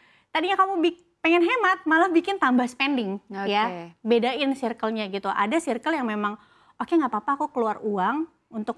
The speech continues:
Speaker 1: menjaga networking ini, tapi uang ini bisa produktif balik lagi ke aku," sama circle yang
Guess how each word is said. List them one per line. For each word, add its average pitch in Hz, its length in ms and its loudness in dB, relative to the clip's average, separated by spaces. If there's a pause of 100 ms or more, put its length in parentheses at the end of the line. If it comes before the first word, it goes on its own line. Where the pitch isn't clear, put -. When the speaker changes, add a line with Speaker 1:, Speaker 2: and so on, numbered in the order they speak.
Speaker 1:
menjaga 202 400 -2
networking 202 480 -8
ini, 208 320 -6
tapi - 240 -12
uang 220 240 -4
ini 302 400 -2
bisa 208 560 -4 (720)
produktif 247 520 -2
balik 208 240 -2
lagi 202 200 -4
ke 196 120 -8
aku," 220 440 -6 (120)
sama 233 480 -2 (120)
circle 302 560 -2
yang 330 280 2